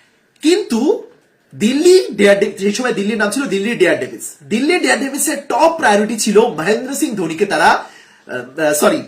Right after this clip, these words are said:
সরি, সরি, সরি, মানে ওই যে, আহ, আই, সরি, মিস্টেক, আইকন প্লেয়ার দিল্লি যে নিয়েছিল এবং সেই সময়তে চেন্নাই সুপার কিংস যেহেতু কোনো আইকন প্লেয়ারকে নিতে পারেনি, তাদের একটা টার্গেট ছিল তারা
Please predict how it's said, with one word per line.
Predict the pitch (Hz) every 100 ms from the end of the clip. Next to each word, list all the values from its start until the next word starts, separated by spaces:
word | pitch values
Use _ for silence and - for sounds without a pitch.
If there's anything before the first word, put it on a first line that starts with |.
| -
সরি, | - 165 135
সরি, | 135 -
সরি, | 120 110
মানে | 185 233 208 - -
ওই | 220 262
যে, | 233 269
আহ, | 262 147 135
আই, | 147 -
সরি, | - 165 110 - _ -
মিস্টেক, | 165 - - _ - -
আইকন | 160 208 311
প্লেয়ার | 294 269 277
দিল্লি | 208 214
যে | 240 247
নিয়েছিল | 175 160 196 196
এবং | 254
সেই | 269 226 294
সময়তে | 311 190 208
চেন্নাই | 208 180 196 269
সুপার | 262 196
কিংস | - 220 - - - -
যেহেতু | 196 -
কোনো | 330 302
আইকন | 160 196 254
প্লেয়ারকে | 220 220 226
নিতে | 196 180
পারেনি, | 143 139 -
তাদের | - - 180
একটা | 170 349
টার্গেট | - 190 185 214
ছিল | 226 254
তারা | 190 202 254